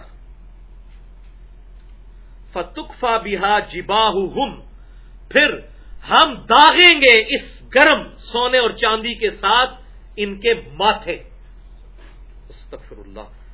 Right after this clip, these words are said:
وَجُنُوبُهُمْ، اور ان کے پہلو، وَظُهُورُهُمْ، اور ان کی پیٹھیں ہم اس مال کے ساتھ گرم کر کے، وہ میٹل، سونا جب گرم ہوگا تو اندازہ کوئی کر سکتا ہے، ان کی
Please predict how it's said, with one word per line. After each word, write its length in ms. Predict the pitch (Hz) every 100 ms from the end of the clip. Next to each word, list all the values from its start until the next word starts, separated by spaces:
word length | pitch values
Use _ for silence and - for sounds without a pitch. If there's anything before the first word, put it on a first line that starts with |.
| - -
وَجُنُوبُهُمْ، 880 | 196 196 214 285 359 311 254 240 180
اور 160 | 175 190
ان 140 | 190
کے 140 | 180 208
پہلو، 540 | - 330 214 190 139 - - - - - - - -
وَظُهُورُهُمْ، 1040 | 208 170 165 247 349 294 240 220 185 143
اور 180 | - 165
ان 160 | 175 165
کی 160 | 208
پیٹھیں 680 | - 269 311 - 196 131 - - - -
ہم 220 | 180 196
اس 140 | - 185
مال 320 | 175 226 220
کے 140 | 208
ساتھ 360 | - 185 170 -
گرم 200 | 226 226
کر 160 | 208 180
کے، 140 | 190
وہ 120 | 170
میٹل، 400 | 151 156 160 135 -
سونا 360 | 170 175 180
جب 100 | 170 -
گرم 180 | 151 175
ہوگا 240 | 147 143
تو 160 | 143 143
اندازہ 280 | 127 131 151
کوئی 160 | 147
کر 160 | 135 143
سکتا 280 | 151 - 147
ہے، 140 | 135 - - - - - - - - - 165
ان 180 | 165
کی 320 | - 170 170